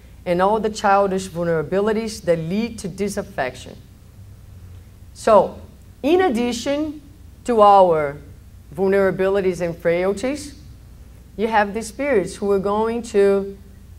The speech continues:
tap into them to pull us apart. Very simple. So,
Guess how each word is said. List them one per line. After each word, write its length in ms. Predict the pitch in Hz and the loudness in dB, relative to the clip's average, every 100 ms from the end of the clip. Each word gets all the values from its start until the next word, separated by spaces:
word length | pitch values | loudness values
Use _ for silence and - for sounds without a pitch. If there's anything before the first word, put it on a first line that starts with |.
| - | -10
tap 280 | - 277 247 - - - - - - - - | -2 0 0 -4 -20 -20 -20 -20 -20 -14 -4
into 320 | 262 311 247 | -2 -2 -2
them 420 | 180 139 123 123 - - - - - - | 0 -2 -4 -10 -20 -20 -20 -20 -20 -8
to 120 | 262 | -4
pull 320 | 262 202 190 190 | -2 0 2 0
us 100 | 190 | -2
apart. 480 | 214 294 196 147 - - - - - - - - - - - | -4 -2 -2 -4 -8 -20 -20 -20 -20 -20 -20 -20 -20 -20 -8
Very 300 | 160 175 190 | 0 2 0
simple. 560 | 190 311 311 170 123 - - - - - - - - - - | -6 -10 -8 -8 -8 -12 -20 -20 -20 -20 -20 -20 -20 -20 -20
So, 600 | - - 175 165 185 277 | -20 -2 0 2 0 0